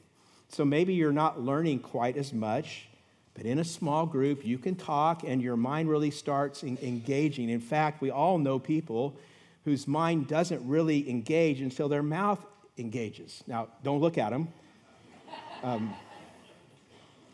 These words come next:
I, I know also some people, <laughs> their minds don't engage even when their mouth engages. Uh, but this is a way that some people learn best. And,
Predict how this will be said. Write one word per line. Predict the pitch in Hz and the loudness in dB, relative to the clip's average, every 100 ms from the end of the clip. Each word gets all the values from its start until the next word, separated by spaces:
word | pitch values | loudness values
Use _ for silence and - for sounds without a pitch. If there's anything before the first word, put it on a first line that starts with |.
| - - - | -20 -20 -12
I, | 113 113 139 | -8 -2 0
I | |
know | 147 160 | 4 4
also | 143 160 156 135 | 4 4 2 -2
some | - 160 165 | 0 0 2
people, | 160 135 139 135 131 127 - - - | 2 2 2 2 0 -4 -10 -12 -12
<laughs> | - - - - | -18 -20 -20 -8
their | 151 139 | 0 2
minds | 143 143 | 2 0
don't | 120 143 | 2 2
engage | 135 123 131 123 113 | 2 0 0 0 -2
even | 131 131 | -4 0
when | 135 156 | 2 2
their | 120 | 2
mouth | 117 113 | 0 -2
engages. | 120 107 110 107 139 - - - - - - | -4 -4 -4 -2 -4 -6 -18 -20 -20 -20 -6
Uh, | 120 113 113 - - - - 151 | -2 0 -2 -10 -20 -20 -16 0
but | 156 | 0
this | 160 220 | 4 2
is | 240 226 | 2 2
a | |
way | 202 170 175 | 4 6 6
that | 165 - | 2 0
some | - 160 | 0 0
people | 180 165 156 151 | 2 0 2 2
learn | 127 131 127 120 - | 2 2 2 0 -6
best. | - 180 98 - - - | -2 0 0 -4 -12 -4
And, | 143 139 | 0 0